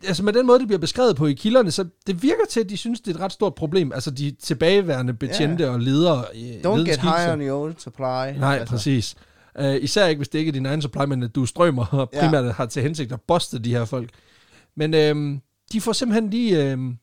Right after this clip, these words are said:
Speaker 1: de piller lige lidt i kosterummet og tager lidt med hjem og sælger
Speaker 2: Ja,
Speaker 1: lige
Speaker 2: bliver
Speaker 1: sidst.
Speaker 2: bogstaveligt talt narkostrømmer.
Speaker 1: De bliver narkostrømmer. Det får også, øh, F B I til at kigge lidt dybere i de her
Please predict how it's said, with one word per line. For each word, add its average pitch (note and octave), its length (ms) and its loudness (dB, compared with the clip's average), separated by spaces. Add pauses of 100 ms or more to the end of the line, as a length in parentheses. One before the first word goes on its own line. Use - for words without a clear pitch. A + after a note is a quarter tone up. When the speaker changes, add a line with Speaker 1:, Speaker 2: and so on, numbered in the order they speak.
(760)
Speaker 1:
de F#3+ 80 -4
piller G3 280 4
lige D#3 140 4
lidt D3+ 160 2
i C#3+ 40 -4
kosterummet B2 640 -4 (100)
og - 100 -10
tager D3 140 0
lidt D3 160 0
med C#3 100 -2
hjem C3+ 180 -2
og A#2 60 -8
sælger C3+ 200 -2
Speaker 2:
Ja, A#2 60 -4
Speaker 1:
lige - 20 -4
Speaker 2:
bliver F3 140 2
Speaker 1:
sidst. C#3 100 0
Speaker 2:
bogstaveligt C#3+ 460 0
talt C3 260 -4
narkostrømmer. A2+ 800 -10 (300)
Speaker 1:
De G#3+ 60 -6
bliver A#3 180 2
narkostrømmer. F3+ 640 -4 (1120)
Det B3 120 -2
får A3 140 2
også, - 300 -2 (200)
øh, D#3 320 0
F - 40 -8
B - 80 -4
I G#3 180 0
til - 120 -4
at - 40 -6
kigge G3+ 160 -6
lidt F3 160 -8
dybere F#3+ 300 2
i - 20 -4
de D3+ 120 -4
her D#3 80 0